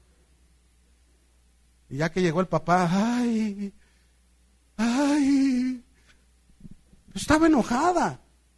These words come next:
lógico, pero que ese enojo no se convierta en pecado, porque el enojo fuera de control,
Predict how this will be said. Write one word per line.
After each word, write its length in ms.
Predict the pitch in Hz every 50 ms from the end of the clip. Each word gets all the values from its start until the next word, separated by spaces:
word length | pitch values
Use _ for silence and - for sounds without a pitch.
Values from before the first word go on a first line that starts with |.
| _ _ _ _
lógico, 680 | 139 160 208 262 285 - - 320 311 - - 175 131 - _ _ _ _ _
pero 220 | - 190 180 190 -
que 180 | - 160 156
ese 200 | 165 165 - 302
enojo 600 | 320 302 285 254 226 170 - 214 254 302 - - - _
no 180 | - 156 160 180
se 160 | 185 - 240
convierta 520 | - - 180 156 139 165 185 185 - 202 190
en 160 | 175 170 -
pecado, 760 | - 147 139 - - 156 156 170 185 190 190 180 151 123 - _ _ - - _ _
porque 240 | 160 160 - -
el 100 | 170 165
enojo 460 | 175 170 170 185 226 269 277 - 254 208
fuera 360 | - - 214 226 240 254 247
de 180 | 214 202 185
control, 640 | - - 180 175 175 - - 202 202 190 170 180 190